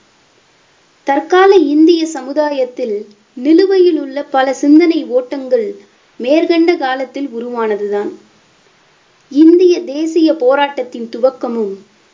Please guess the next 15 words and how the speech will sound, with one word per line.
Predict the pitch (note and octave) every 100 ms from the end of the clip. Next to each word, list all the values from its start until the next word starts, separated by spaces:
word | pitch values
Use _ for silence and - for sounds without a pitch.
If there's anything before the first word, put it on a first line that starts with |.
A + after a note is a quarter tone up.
| _
ஆயிரத்தி | - F4 F#4+ F#4 E4 D#4
எட்நூத்தி | C4+ C#4 C#4+ C#4+ A#3+
எண்பத்தி | B3+ C#4+ F4 E4+ C#4
ஐந்தில் | B3 D4+ D4 C4
அமைக்கப்பட்ட | C4 B3+ C4 A#3+ - A3 G3 - _ _ -
இந்திய | C4+ D#4+ E4 E4+ D#4+
தேசிய | A#3 C#4 D#4+ D#4+ D4+ D#4
காங்கிரசின் | B3 D4 D4+ D4 C#4 B3 A3+
உருவாக்கம் | B3 C4+ C#4 - A3+ G#3 - _ _ _ B3+
மற்றும் | C#4+ D#4 E4
அதன் | D4+ C4 A#3+
வளர்ச்சியோடு | A#3 C#4 D#4+ E4+ D#4+ D4 C#4+ A#3 A3 _ _ _
பொதுவாக | C#4+ D#4 E4+ E4+ F4
இணைத்து | E4+ C4+ D4 -
பார்க்கப்படுகிறது. | - A#3 A#3 B3 A3 G#3+ G#3 G3